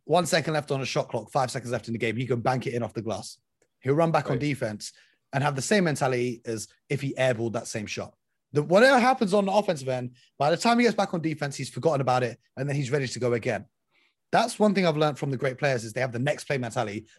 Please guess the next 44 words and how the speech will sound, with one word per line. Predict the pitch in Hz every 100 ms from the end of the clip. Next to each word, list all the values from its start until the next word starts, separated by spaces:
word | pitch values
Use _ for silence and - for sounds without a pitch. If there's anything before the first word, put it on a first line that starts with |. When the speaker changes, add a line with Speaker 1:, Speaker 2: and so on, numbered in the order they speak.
| -
Speaker 1:
They're | 185
not | 196
worried | 202 190
about | 147 135 127
whether | 139 135
they | 131 131
just | 120 -
scored | - 190 156
the | 123
best | 147 135
shot | - -
of | 123
their | 127
life | 143 139 - _ _
or | 151
missed | 147 165 -
the |
worst | 131 147 -
shot | -
of |
their | 107
life. | 104 110 - _ _ -
They're | 165
just | 151
gonna | 160 139
keep | 139 120
playing. | 131 98 - -
And | 131
that's | 175 175
what, | 180 180
for | 147
me, | 170 147
is | 120
why | 135 143
I |
say | 139 - 139 127
to | -
people, | 156 143 127 - _ _ _ -
I'm | 196
cool | 214 214
with | 170
Giannis | 143 147 135
shooting | - 170 104
that, | 104